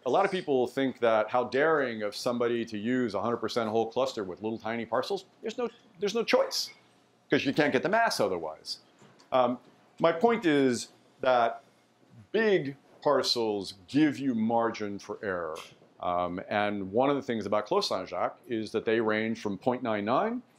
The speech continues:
on the Fourier parcel to two point two with Rousseau. And the other thing that exists only in one other vineyard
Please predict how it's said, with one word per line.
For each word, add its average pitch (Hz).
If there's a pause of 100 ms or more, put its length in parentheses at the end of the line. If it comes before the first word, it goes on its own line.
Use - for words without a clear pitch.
(200)
on 107
the 95
Fourier 160
parcel 135
to 104
two 127
point 131
two 226 (320)
with 110
Rousseau. 175 (280)
And 165
the 139
other 233
thing 160 (260)
that 117
exists 147
only 143
in 107
one 185
other 170
vineyard 113